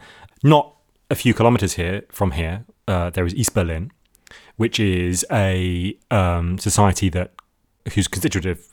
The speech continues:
um, larger e-, polity, East Germany and the Soviet Union, fell apart within living memory. There is also the demise, not in living memory, uh, and genocide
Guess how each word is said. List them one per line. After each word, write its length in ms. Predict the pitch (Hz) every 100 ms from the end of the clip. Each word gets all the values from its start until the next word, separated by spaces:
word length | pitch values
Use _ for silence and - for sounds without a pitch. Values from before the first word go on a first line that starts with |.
| _ -
um, 240 | 82 87
larger 400 | 110 107 101 90
e-, 200 | 104 123 _
polity, 460 | - 156 - 92 90 _
East 200 | 135 139
Germany 420 | 104 95 90 87 - - -
and 120 | 90
the 60 | 80
Soviet 260 | 113 -
Union, 380 | 120 107 95 92 - - _
fell 200 | - 110
apart 400 | 87 110 82 -
within 240 | 101 101
living 220 | 95 87 82
memory. 380 | 82 82 113 _ _ - _ -
There 140 | 117
is 80 | 107
also 480 | 135 135 95 85 85
the 440 | - 95 85 82 - - -
demise, 360 | 98 87 80
not 180 | 117 127
in 60 | 80
living 200 | 82 80
memory, 440 | 80 78 87 131 - - - -
uh, 520 | 98 87 85 85 85 - _ _ _ _ -
and 300 | 101 85 76
genocide 600 | 113 110 110 110 135